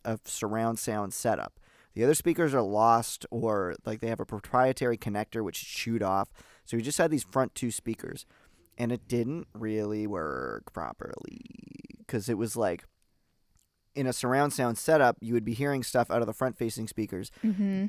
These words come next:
Speaker 1: That was only what was supposed to come out of the front-facing speakers, and all the rest of it was missing. Now, that said, we also had the T V speakers turned on to fill in the other gaps. And so anytime there was something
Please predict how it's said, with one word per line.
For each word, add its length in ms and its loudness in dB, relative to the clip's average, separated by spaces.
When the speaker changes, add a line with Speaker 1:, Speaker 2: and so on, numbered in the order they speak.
Speaker 1:
That 220 8
was 220 2
only 360 8
what 140 8
was 120 2
supposed 300 0
to 80 -4
come 160 2
out 140 12
of 40 8
the 80 4
front-facing 560 -4
speakers, 460 -12
and 120 0
all 140 8
the 100 4
rest 260 4
of 80 -6
it 100 0
was 120 -8
missing. 460 -4
Now, 120 2
that 220 10
said, 280 6
we 220 -4
also 320 8
had 160 4
the 60 -6
T 260 -4
V 220 -2
speakers 480 -2
turned 280 -4
on 240 -2
to 80 -6
fill 300 2
in 80 2
the 140 2
other 200 2
gaps. 640 0
And 160 2
so 160 4
anytime 840 2
there 120 4
was 160 2
something 500 0